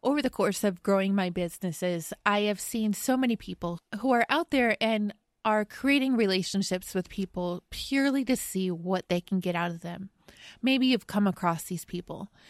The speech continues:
They send you a message and ask how you're doing, and then immediately try to sell you something. They talk to you pleasantly, and then they talk to somebody else about you behind your back. And a lot of the times, it's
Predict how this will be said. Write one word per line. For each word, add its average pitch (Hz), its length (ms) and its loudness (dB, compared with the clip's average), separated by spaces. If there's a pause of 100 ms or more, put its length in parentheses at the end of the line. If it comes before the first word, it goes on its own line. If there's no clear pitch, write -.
(320)
They 240 200 4
send 269 280 2
you 262 80 8
a 233 60 8
message 196 440 2
and 185 260 2 (260)
ask 202 280 2
how 214 100 2
you're 196 200 2
doing, 175 400 0
and 220 100 0
then 294 120 4
immediately 285 480 0
try 214 180 0
to 185 100 0
sell 185 220 -2
you 185 140 -2
something. - 500 -10 (680)
They 214 300 4
talk - 320 -2
to 269 100 2
you 247 100 6
pleasantly, 226 680 0
and 208 100 6
then 220 120 6
they 254 80 0
talk 247 260 0
to - 180 -12
somebody 226 400 2
else 220 220 2
about 180 240 0
you 185 160 -2
behind 208 400 0
your 202 80 -2
back. 185 480 -6 (200)
And 208 380 0 (100)
a 214 60 0
lot 226 160 4
of 277 100 6
the 247 80 6
times, 214 520 2
it's - 260 -4